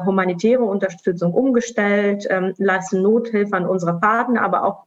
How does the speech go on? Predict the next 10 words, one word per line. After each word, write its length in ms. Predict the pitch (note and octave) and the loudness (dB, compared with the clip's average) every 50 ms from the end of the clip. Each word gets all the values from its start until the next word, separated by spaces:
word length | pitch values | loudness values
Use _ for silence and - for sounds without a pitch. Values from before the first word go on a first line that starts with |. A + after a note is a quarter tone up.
| _ | _
an 160 | - F#3+ F#3+ | -4 -2 0
die 80 | F3+ F#3+ | 0 0
Bevölkerung 640 | E3+ E3+ E3+ E3+ G#3+ A3+ A#3 A#3 A#3 G#3 F#3 F3 - | 0 0 0 2 2 2 2 2 0 -2 -4 -4 -2
über 340 | - A#3+ A3 A3+ G#3+ G3 - | -2 0 2 2 2 2 2
unsere 380 | G#3 G#3+ G#3 G3 G3+ F#3 F#3+ | 2 2 2 0 0 -2 -4
Partner. 540 | F#3 - G3 F#3 G3 G3 - F#3 F#3 F3+ F#3 - - - - - _ _ _ _ _ | -4 -2 0 0 0 -2 -2 -4 -4 -4 -4 -8 -18 -20 -20 -20 _ _ _ _ _
Und 340 | - G3 G3+ F#3+ G3 - - | 0 0 0 0 -2 -2 2
nur 220 | G3+ G#3 G#3+ G#3 F#3 | 2 4 4 4 2
unsere 400 | F#3+ G3 F3 F3+ F#3 F3 F3+ F3 | 0 0 2 2 2 2 2 2
wenigen 600 | F#3+ G3 G#3 G#3 G3+ F#3+ F3+ F3+ F3+ F3 F3 E3+ | 2 2 2 2 0 0 -2 -4 -2 -4 -4 -6